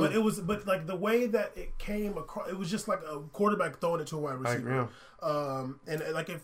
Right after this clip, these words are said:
Speaker 1: like, if I had to make that point to somebody, like, that's where I would make it. Like, look, that's, like, it's very similar to a wide receiver.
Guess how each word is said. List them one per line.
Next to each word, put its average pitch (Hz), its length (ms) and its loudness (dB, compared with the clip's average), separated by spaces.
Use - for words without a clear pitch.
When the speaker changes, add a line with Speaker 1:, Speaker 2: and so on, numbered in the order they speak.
Speaker 1:
like, 156 200 -4
if 156 140 -8
I 180 140 10
had 180 120 4
to 170 80 -4
make 165 220 2
that 170 180 0
point 160 220 -4
to 165 60 -8
somebody, 180 300 0
like, 139 220 -4
that's 143 240 -4
where 156 120 -2
I 127 80 -4
would 123 140 -6
make 135 220 -4
it. 147 100 -4
Like, 127 160 -8
look, 113 260 -6
that's, 151 400 -4
like, 139 280 -6
it's - 140 -12
very 160 260 0
similar 147 200 -6
to 143 80 -6
a - 20 -4
wide 131 160 -6
receiver. 117 400 -12